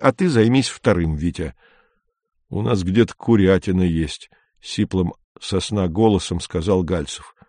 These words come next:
«Вот курятина», — сказал Сорочинский. «Археологи забавные ребята. Один весь в бороде, живого места нет. Они копают японские укрепления сороковых годов позапрошлого века. Здесь была подземная крепость.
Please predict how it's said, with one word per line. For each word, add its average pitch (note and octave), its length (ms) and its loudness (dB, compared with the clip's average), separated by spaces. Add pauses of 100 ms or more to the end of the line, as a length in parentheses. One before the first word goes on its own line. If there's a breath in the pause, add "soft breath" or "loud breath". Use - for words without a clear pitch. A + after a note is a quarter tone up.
(580)
«Вот C3+ 300 4
курятина», — A#2 580 2
сказал G2+ 380 0
Сорочинский. F#2 680 -4 (360 soft breath)
«Археологи A2 640 2
забавные F2 640 0
ребята. F2 400 0 (300 loud breath)
Один A2 380 2
весь G#2 320 2
в D#2+ 140 -8
бороде, A#2+ 580 4
живого G2+ 460 2
места F#2+ 380 0
нет. D#2 240 -6 (280 loud breath)
Они A#2 300 2
копают B2 680 0
японские A2 720 2
укрепления G#2+ 760 2
сороковых G#2 560 0
годов G#2 400 2
позапрошлого F#2+ 720 -2
века. E2 380 -4 (480 loud breath)
Здесь C3 440 4
была D3 260 4
подземная C#3 480 4
крепость. - 520 -4